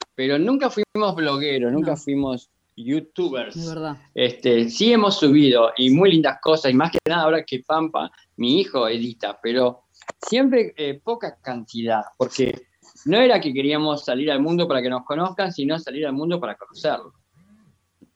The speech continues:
Speaker 2: Tal cual, exactamente. Y bueno, vo-, eh, vos saliste con Candelaria, tu compañera, ¿y cuándo se formó una familia? Porque salir de viaje en pareja es una cosa, y de repente en el camino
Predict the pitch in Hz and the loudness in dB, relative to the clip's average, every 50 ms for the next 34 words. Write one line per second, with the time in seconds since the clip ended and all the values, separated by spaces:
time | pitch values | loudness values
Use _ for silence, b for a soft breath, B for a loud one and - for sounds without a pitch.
0 | - 156 - 175 165 165 - - 170 175 190 185 165 156 151 147 - - 214 208 | -20 -16 -12 -12 -12 -10 -8 -6 -2 0 0 0 0 -2 -6 -8 -6 -8 -6 -4
1 | - 185 175 196 190 175 143 - - - 196 202 214 247 247 214 190 180 170 165 | -4 -4 -2 -2 -4 -4 -4 -6 -8 -6 -4 0 2 2 2 2 0 -2 -2 -2
2 | 160 160 156 139 - - 151 156 160 165 190 247 277 - 254 214 208 202 208 220 | -2 -4 -6 -8 -10 -10 -10 -8 -6 -2 -2 -2 0 0 0 0 0 0 -2 -4
3 | 175 170 175 170 170 165 156 147 147 147 143 - - - - 139 147 151 156 180 | -2 -2 -4 -4 -4 -6 -6 -6 -6 -8 -8 -10 -12 -12 -10 -8 -6 -4 -2 2
4 | 214 233 233 233 240 240 233 247 285 B B B B B B B B B - 156 | 2 2 2 2 2 0 0 -2 -4 B B B B B B B B B -12 -10
5 | 156 156 147 - 165 175 202 233 254 269 269 254 269 285 277 - _ - 175 170 | -8 -8 -6 -4 -4 -2 0 2 2 4 4 4 2 0 -2 -6 _ -10 -8 -6
6 | 170 165 151 147 143 147 _ - - - - _ _ - 240 277 320 339 285 247 | -4 -4 -4 -6 -6 -10 _ -20 -20 -20 -20 _ _ -2 0 0 0 0 0 -2
7 | 233 208 185 - - 190 175 170 - _ _ _ _ _ _ _ _ _ _ - | -2 -2 -4 -4 -2 -2 -2 -2 -4 _ _ _ _ _ _ _ _ _ _ -20
8 | - _ - 180 185 180 220 240 240 240 247 - 180 180 185 185 180 151 147 156 | -18 _ -6 -4 -2 0 2 2 2 2 2 0 -2 -2 -2 -2 -4 -4 -4 -4
9 | 151 143 127 123 143 - - 123 147 - - - 170 156 - 185 180 196 254 277 | -4 -4 -6 -10 -12 -12 -12 -12 -12 -10 -6 -6 -6 -4 -4 -4 -2 -2 -2 2
10 | 285 247 214 208 226 254 247 - 233 214 202 180 - - 190 240 311 339 - - | 2 2 4 4 2 2 2 2 2 2 2 2 0 0 0 0 -2 -4 -4 -4
11 | 262 220 185 175 - 170 160 156 - 262 262 202 - - 170 151 151 147 151 - | -2 -2 -2 -2 -4 -6 -8 -4 -2 0 0 0 -2 -6 -8 -8 -8 -10 -12 -10
12 | 160 160 165 165 156 165 170 - 320 415 349 302 254 208 180 170 165 - 139 139 | -8 -8 -6 -6 -6 -6 -6 -6 -6 -6 -4 -2 -2 -2 -2 -2 -4 -6 -6 -8
13 | 143 143 147 143 - 160 160 180 233 294 311 277 226 185 160 | -8 -8 -10 -8 -8 -6 -2 0 2 2 2 2 0 -4 -6